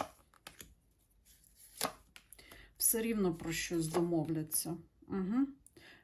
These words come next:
Е, домовляться про якусь поставку, все рівно чогось важкого. Тобто, я думаю, або зброї,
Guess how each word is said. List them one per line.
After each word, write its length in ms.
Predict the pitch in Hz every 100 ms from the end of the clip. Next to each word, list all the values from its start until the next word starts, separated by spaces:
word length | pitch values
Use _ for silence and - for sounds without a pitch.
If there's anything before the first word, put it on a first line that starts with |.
| -
Е, 480 | 202 208 208 208 208
домовляться 640 | 247 262 233 180 175 -
про 220 | 165 226 220
якусь 340 | 202 196 165
поставку, 720 | - 165 - 160 156 - 277 285 - -
все 220 | - 208
рівно 320 | 190 233 240
чогось 460 | - - 190 185 185
важкого. 500 | 180 - - 165 160
Тобто, 380 | - 185 - 165
я 160 | 190
думаю, 360 | 196 185 165 147
або 340 | - 160 160
зброї, 600 | 151 160 214 269 285 294